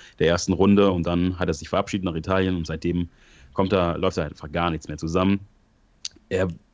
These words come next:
hängt ja jetzt auch schon wieder in Frankfurt rum und, äh, trifft sich mit, äh,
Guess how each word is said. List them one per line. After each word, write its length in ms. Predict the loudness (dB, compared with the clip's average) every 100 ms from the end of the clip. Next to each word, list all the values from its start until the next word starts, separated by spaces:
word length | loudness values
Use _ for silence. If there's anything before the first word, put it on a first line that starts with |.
| -14
hängt 300 | 0 2 4
ja 60 |
jetzt 200 | 2 0
auch 120 | -4
schon 180 | -4 -2
wieder 160 | 0 -2
in 80 | -2
Frankfurt 460 | -2 0 2 2
rum 440 | 4 4 4 2 0
und, 540 | -4 -4 -4 -6 -6
äh, 140 | -8
trifft 300 | -2 -4 -4 -8
sich 180 | -4
mit, 380 | -2 -2 -4 -8
äh, 540 | -4 -2 0 0 -2